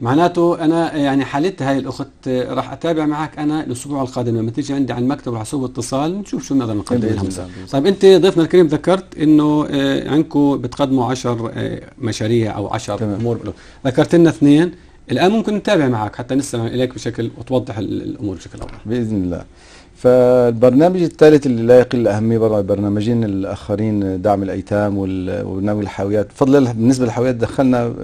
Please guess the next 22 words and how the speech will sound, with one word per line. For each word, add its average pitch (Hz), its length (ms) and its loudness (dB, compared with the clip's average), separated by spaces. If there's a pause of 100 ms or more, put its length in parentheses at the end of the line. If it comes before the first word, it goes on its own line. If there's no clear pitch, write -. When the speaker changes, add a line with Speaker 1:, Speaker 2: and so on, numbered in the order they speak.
Speaker 2:
يعني 113 180 2
Speaker 1:
هي 139 40 6
الهدايا. 127 440 4 (280)
Speaker 2:
الهدايا 120 240 8
العينيه، 117 600 6
يعني 104 320 -2
اكثر 123 320 0
جمعيه 110 520 0
أك-، 117 120 -8 (240)
دخلنا 117 800 0 (640)
containers 113 720 2
حاويات 107 520 2
من 113 120 -2
امريكا 110 460 -2
الى 113 160 0
هون، 117 300 0 (440)
Speaker 1:
احكي 117 140 -4
الشيخ 120 140 4
Speaker 2:
تجاوزت 131 600 8
مية 131 320 8
وخمسة 127 360 2
container. 95 480 -6